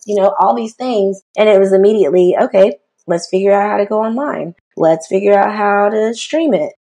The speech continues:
Let's figure out how to also have on-demand videos. Let's figure out these things." So it was, like, a bunch of research,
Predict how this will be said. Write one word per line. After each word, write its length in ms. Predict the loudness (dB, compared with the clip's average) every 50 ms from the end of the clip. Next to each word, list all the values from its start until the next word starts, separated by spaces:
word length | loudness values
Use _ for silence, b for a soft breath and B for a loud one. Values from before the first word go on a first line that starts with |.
| _ _ -4
Let's 260 | -4 -4 -4 -4 -6
figure 340 | -4 -2 -2 0 0 2 4
out 380 | 4 4 4 4 2 2 0 -2
how 360 | -4 -2 0 2 2 2 0 -2 -8 -10
to 280 | -8 -6 -6 -6 -6 -4
also 320 | -6 -6 -6 -6 -8 -6
have 400 | -6 -4 -2 -2 0 0 -2 -4 -8 _ _ _ -4
on-demand 520 | -2 -2 -2 0 0 0 0 2 2 0 0
videos. 460 | 0 -2 -2 -4 -6 -6 -6 -6 -6
Let's 220 | -6 -6 -6 -8
figure 200 | -8 -4 -2 0
out 160 | 0 -2 -2
these 220 | -2 -4 -6 -6 -6
things." 240 | -10 -10 -10 -8 -8
So 100 | -6 -6
it 40 |
was, 100 | -6 -4
like, 140 | -4 -6 -6 -6
a 60 | -10
bunch 320 | -10 -6 -6 -6 -6 -4 -6
of 140 | -4 -2
research, 680 | -2 -4 -4 -4 -2 0 2 2 0 -2 -4 -16 -20